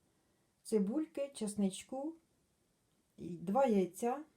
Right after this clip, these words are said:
укропчик, дві ложки десь, е, селянський в мене кефір, борошно цільнозернове, пару ложок, і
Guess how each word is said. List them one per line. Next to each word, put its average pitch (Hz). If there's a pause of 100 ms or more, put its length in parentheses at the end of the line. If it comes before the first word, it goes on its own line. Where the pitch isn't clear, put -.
(1120)
укропчик, 208 (1200)
дві 196
ложки 226
десь, 190
е, 175 (460)
селянський 196
в -
мене 175
кефір, 269 (960)
борошно 233
цільнозернове, 277
пару 254
ложок, 247 (1300)
і 269